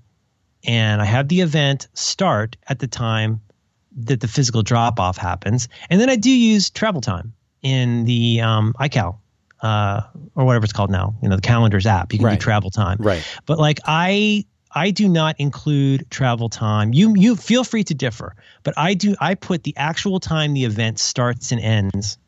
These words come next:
Speaker 1: in the calendar. And if I always do that exactly the same way, I never have to guess, "Oh, did I actually make that a half hour earlier to account for travel time?" No. Travel time, I gotta take care of that myself. Like, I gotta remember that, or I've gotta use travel time functionality.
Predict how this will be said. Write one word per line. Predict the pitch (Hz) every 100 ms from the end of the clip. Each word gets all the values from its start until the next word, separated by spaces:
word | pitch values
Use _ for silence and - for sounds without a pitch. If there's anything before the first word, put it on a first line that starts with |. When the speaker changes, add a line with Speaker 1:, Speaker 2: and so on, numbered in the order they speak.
| _ -
Speaker 1:
in | 104
the |
calendar. | 101 87 82 104 - _ _ _ _ _ _ _ -
And | 135 131 - -
if | 147
I | 147
always | 143 214
do | 208 214
that | 196 185
exactly | 135 110 131 156
the | 147
same | - 147 143
way, | 139
I | 135 127
never | 127 127 123
have | 127
to | -
guess, | 95 127 117 101 -
"Oh, | 143 110 101 - _ _ _ _
did | 139
I | 143
actually | 175 240
make | 180 175
that | 180
a | 143
half | 139 147
hour | 127 107
earlier | 113 135 156
to | 127
account | 110 117
for | 113
travel | 110 110 120
time?" | 147 147 147 113
No. | 113 95 - _ _ -
Travel | 175 220
time, | 226 196
I | 151
gotta | 156
take | 147
care | 139
of | 117
that | 104
myself. | 98 - 101 -
Like, | 107
I | 127
gotta | 147 143
remember | 135 131 131
that, | 127
or | 113
I've | 107
gotta | 117 110
use | 107 104 101
travel | 110 92 101
time | 107 98 98 101 - _ -
functionality. | 120 107 113 95 110 131